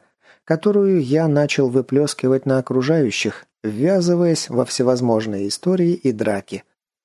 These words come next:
Я быстро возглавил список залетчиков всего потока. Еще с детства я решил, что моряком никогда не буду. На мне славная династия капитанов дальнего плавания Наумовых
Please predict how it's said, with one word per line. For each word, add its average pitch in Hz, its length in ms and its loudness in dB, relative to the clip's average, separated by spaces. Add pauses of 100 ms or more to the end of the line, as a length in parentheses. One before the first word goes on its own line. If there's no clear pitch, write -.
(420)
Я 117 320 0
быстро 185 500 0
возглавил 160 680 2
список 156 540 -2
залетчиков 131 760 0
всего 107 440 -2
потока. 101 580 -6 (840)
Еще 180 520 0
с 151 100 -4
детства 151 640 -4 (120)
я 156 240 0
решил, 175 420 2
что 165 300 -2
моряком 143 680 -2 (100)
никогда 147 640 0
не 123 140 0
буду. 98 400 -4 (560)
На 110 180 -4
мне 113 340 -2
славная 127 580 0
династия 120 600 -2
капитанов 127 720 -2
дальнего 123 500 0
плавания 117 680 -2
Наумовых 135 760 -2